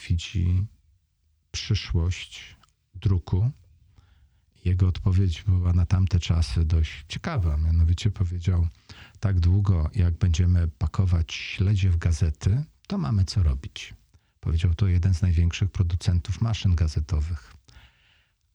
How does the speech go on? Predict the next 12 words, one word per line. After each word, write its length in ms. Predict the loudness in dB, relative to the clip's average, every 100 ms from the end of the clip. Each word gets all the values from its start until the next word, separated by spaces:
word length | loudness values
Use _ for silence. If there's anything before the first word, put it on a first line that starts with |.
| _
Czasy 280 | -4 -2 0
się 140 | 0 0
jednak 220 | 2 2
zmieniły 680 | 2 2 2 2 2 2 -2 _ _ _ -2
i 80 |
dzisiaj 480 | -2 -2 -2 0 -2 -2
śledzie 440 | -2 0 2 0
są 340 | 2 2 2
trochę 340 | 0 0 2 4
inaczej 340 | 4 2 0
pakowane. 600 | 0 0 0 2 2 0 -2 _ _ _ _ _ _ _ -6
E, 560 | -4 0 0 0 -2